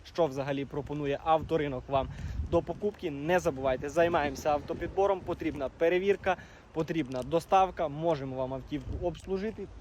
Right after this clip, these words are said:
Повний комплекс можемо послуг вам надати. Звертайтеся, наші контакти знизу. Зараз сідаємо зручно і дивимося, що по А п'ятих є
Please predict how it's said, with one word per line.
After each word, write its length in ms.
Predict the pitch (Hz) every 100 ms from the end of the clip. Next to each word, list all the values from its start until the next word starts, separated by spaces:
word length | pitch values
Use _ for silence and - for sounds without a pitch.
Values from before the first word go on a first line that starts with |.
| -
Повний 360 | 180 160 147 147 -
комплекс 340 | 143 139 135 -
можемо 260 | 147 135 135 135
послуг 300 | 160 143 143 -
вам 180 | 151 151
надати. 400 | 156 190 208 180
Звертайтеся, 720 | 143 160 160 156 139 - 139
наші 300 | 147 139 147
контакти 480 | 151 143 160 - 180
знизу. 300 | 202 208 185
Зараз 380 | 170 160 151
сідаємо 420 | 165 160 165 175 180
зручно 380 | 208 214 196 - - -
і 60 | 226
дивимося, 400 | 208 214 190 196
що 240 | 180 226 214
по 60 | 220
А 120 | 214 -
п'ятих 320 | 226 220 202 202 -
є 100 | 202